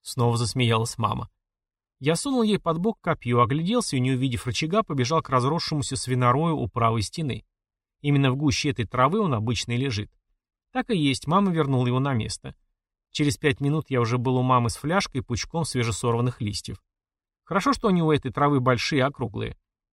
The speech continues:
Удобно накладывать на раны. Это, конечно, не зелье, но простое название намекает, что и такое применение возможно.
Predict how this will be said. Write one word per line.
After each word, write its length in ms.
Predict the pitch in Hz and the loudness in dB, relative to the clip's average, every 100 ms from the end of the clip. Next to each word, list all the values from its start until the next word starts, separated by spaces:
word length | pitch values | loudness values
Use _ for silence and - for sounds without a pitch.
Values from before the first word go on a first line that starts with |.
| - | -4
Удобно 320 | 151 233 202 | 2 4 4
накладывать 520 | 131 - 127 117 117 | 2 2 2 2 -2
на 140 | 123 | 0
раны. 320 | 117 107 110 - _ _ _ | 0 -2 -6 -12 _ _ _
Это, 140 | - | -6
конечно, 320 | 170 196 - 190 | 0 2 2 2
не 100 | 180 | 2
зелье, 360 | 180 277 226 | 2 0 2
но 120 | 131 | 2
простое 380 | - 139 - 170 | 2 -2 -2 -2
название 460 | 156 143 143 151 135 | 0 0 2 2 2
намекает, 480 | 139 139 - 208 202 | 2 0 0 -2 -2
что 160 | - | -2
и 40 | 117 | -2
такое 380 | 120 - 135 | -2 0 0
применение 500 | 135 117 120 117 117 | 2 2 2 2 2
возможно. 560 | 131 160 123 113 104 - | 2 0 0 -2 -6 -12